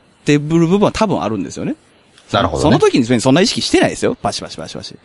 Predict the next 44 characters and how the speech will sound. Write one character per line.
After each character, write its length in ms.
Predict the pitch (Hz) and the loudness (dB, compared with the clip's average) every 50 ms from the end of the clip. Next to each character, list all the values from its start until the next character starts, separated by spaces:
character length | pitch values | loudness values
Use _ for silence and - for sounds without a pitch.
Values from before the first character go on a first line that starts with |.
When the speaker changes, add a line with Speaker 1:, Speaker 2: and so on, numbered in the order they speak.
| _ _ _ _ _ _ - | _ _ _ _ _ _ 0
Speaker 1:
で 100 | 214 262 | 2 4
も、 140 | 254 262 | 4 4
Speaker 2:
は 100 | 208 90 | 4 2
い 40 | 147 | 0
は 60 | 143 | -2
い。 40 | - - | -6 -4
Speaker 1:
そ 120 | - 285 | -2 0
こ 100 | 302 480 | 2 2
で 60 | 415 320 | 2 2
そ 160 | - 294 294 | 2 2 2
う 20 | |
言 80 | 285 285 | 4 4
わ 40 | 285 | 4
な 80 | 302 311 | 4 4
か 60 | 247 | 2
っ 60 | - | 2
た 120 | - 131 | 2 2
ら、 80 | 120 104 | 0 2
澤 220 | - - 392 403 | 2 2 2 2
田 100 | 269 170 | 2 0
さ 60 | 131 101 | -2 -4
ん 60 | 87 | -4
ひ 180 | - - 240 | -2 0 4
ど 100 | - 440 | 4 4
い 60 | 381 160 | 4 2
人 180 | - - 113 | 0 -2 -2
に 60 | 95 | -2
な 80 | 87 80 | -4 -6
る 80 | 85 85 | -8 -10
ん 80 | - | -12
で 40 | - | -14
す 80 | - - | -16 -18
よ。 100 | - - _ _ _ _ _ _ - - | -20 -20 _ _ _ _ _ _ -2 0
Speaker 2:
ま 180 | 113 110 90 - | 2 2 2 2
あ 40 | |
ま 120 | 82 82 78 | 0 0 0
あ 40 | 80 | 0
ね。 120 | 95 131 | 0 0
Speaker 1:
は 360 | - 120 113 98 80 69 127 | 2 2 0 0 -2 -6 -10
い。 40 | 139 _ _ _ _ _ - | -16 _ _ _ _ _ 0
あ、 160 | 117 123 110 - _ - | 0 0 0 -2 _ -4
な 80 | 120 131 | -2 0
ん 60 | 143 123 | 0 2
か、 220 | 107 92 - - | 0 0 -2 -4